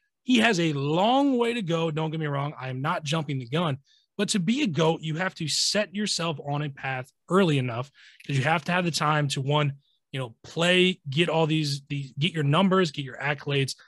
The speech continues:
things like that. And obviously, the earlier you start with this success, it's gonna be the better. He came in the league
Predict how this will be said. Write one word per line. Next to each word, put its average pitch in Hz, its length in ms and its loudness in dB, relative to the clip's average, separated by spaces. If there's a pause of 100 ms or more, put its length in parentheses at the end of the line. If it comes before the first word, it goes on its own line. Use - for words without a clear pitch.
(240)
things 139 180 2
like 131 160 0
that. 131 140 2
And 127 80 -2
obviously, 135 360 0
the 131 80 -6
earlier 147 380 0
you 139 120 0
start 135 280 -2
with 131 100 -6
this 127 160 -4
success, 143 420 0 (360)
it's - 80 -10
gonna 135 160 0
be 127 80 -2
the 131 80 0
better. 143 260 0
He 131 140 -6
came 143 240 0
in 139 80 4
the 143 80 2
league 131 300 -4